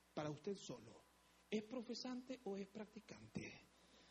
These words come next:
¿Es usted un cristiano practicante según lo que hemos hablado esta mañana o es un cristiano profesante?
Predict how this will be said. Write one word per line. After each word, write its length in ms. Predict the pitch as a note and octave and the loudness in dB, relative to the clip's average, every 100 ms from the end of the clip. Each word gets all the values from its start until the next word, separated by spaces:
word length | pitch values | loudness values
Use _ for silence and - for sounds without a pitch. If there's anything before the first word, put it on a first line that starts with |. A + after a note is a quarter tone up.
| - - | -4 10
¿Es 180 | G3 A#3 | 10 10
usted 240 | - A#3+ | 6 8
un 100 | B3 | 8
cristiano 400 | - G#3 A3 A3+ A3+ | 6 4 6 4 8
practicante 720 | G#3+ D#3+ F#3 - G#3 B3+ A#3+ | 8 8 6 8 8 8 6
según 340 | F#3+ E3+ G#3 A3 | 6 8 10 10
lo 100 | G#3 | 8
que 100 | F3+ | 6
hemos 200 | G3+ G3 | 6 6
hablado 300 | F#3 G3 A3 | 8 8 8
esta 180 | - | 4
mañana 340 | F3 E3+ A3+ C4+ - - - - | 4 6 6 6 2 -8 0 10
o 140 | D#3 | 10
es 160 | F3+ G#3 | 10 8
un 100 | F3+ | 4
cristiano 400 | F3+ F#3 G3+ G3 | 4 6 4 4
profesante? 800 | F#3+ G#3 - C3 G#2+ - G2 | 4 4 4 2 0 -4 -6